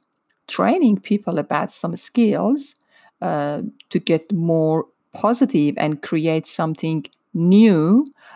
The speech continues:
uh, they can, they can show some improvement in the brain scan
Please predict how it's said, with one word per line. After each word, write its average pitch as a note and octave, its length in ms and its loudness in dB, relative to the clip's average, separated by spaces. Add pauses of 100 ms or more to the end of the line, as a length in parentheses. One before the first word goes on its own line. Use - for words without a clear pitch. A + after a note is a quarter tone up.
(200)
uh, D3+ 300 -4 (240)
they E3 120 2
can, D#3+ 520 -2 (1080)
they F3+ 100 -2
can F#3 160 -2
show G3 600 -2 (320)
some D#3+ 720 -2
improvement F3 800 -2
in D#3+ 160 -6
the D#3 120 -2
brain D#3 400 -4
scan G3 600 -2